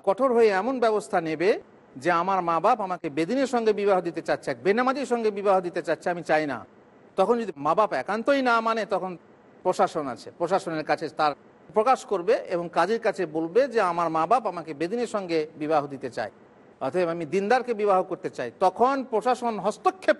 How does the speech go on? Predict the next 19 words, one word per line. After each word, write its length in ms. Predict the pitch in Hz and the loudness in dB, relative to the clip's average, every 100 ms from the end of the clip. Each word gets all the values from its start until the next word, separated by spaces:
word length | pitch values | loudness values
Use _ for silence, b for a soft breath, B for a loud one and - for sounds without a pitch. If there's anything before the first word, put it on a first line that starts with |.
| - | 0
করে 180 | 214 180 | 2 2
মা 140 | 165 180 | -2 0
বাপকে 260 | 214 214 | 0 2
বাধ্য 240 | 196 240 269 | 2 2 0
করবে, 300 | 262 254 185 131 - - | 2 2 2 -4 -10 -4
অথবা 500 | 135 139 180 151 151 160 180 233 - - _ _ | -2 0 0 2 4 6 4 2 -2 -18 _ _
মা 120 | 139 147 | -4 0
বাপকে 320 | 160 185 - 180 | 2 0 -2 0
বাতিল 320 | 165 170 220 | 0 0 -4
করে 320 | 214 226 233 | -2 2 2
নিজে 280 | 175 165 165 160 | 0 -2 0 4
দায়িত্ব 360 | 160 165 160 185 | 4 2 -2 -4
নিয়ে 320 | 170 185 233 359 - - 123 131 | -2 -2 -2 -2 -8 -20 -18 -4
দিনদার 540 | 208 214 202 262 294 | -2 0 2 4 2
পুরুষের 380 | 262 262 233 220 | -2 -6 -2 -4
সঙ্গে 340 | - 190 170 165 | -2 -6 -4 -4
মেয়ে 240 | 151 139 | -4 -6
বিয়ে 160 | 127 113 | -6 -8
দেবে। 220 | 107 92 | -10 -14